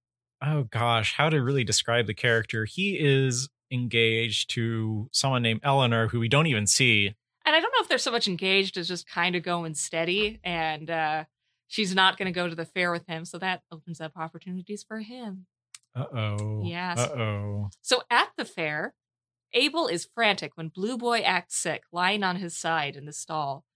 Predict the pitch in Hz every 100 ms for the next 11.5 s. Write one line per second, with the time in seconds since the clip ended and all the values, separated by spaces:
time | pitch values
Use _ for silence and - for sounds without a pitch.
0 | _ _ _ _ 180 165 170 156 170 170
1 | 165 - 165 156 - _ - - 233 294
2 | 302 - 285 302 302 - 247 320 233 -
3 | 185 180 180 170 - 190 190 175 - 170
4 | 202 240 277 254 269 285 233 277 294 190
5 | 175 175 180 - 196 196 202 202 196 190
6 | 196 - - 196 190 170 151 - _ _
7 | _ _ 202 208 185 170 160 160 180 185
8 | 208 185 170 160 156 - _ _ _ -
9 | 180 165 - 196 196 196 196 175 160 _
10 | 185 190 180 _ _ _ _ _ 190 180
11 | 165 160 190 175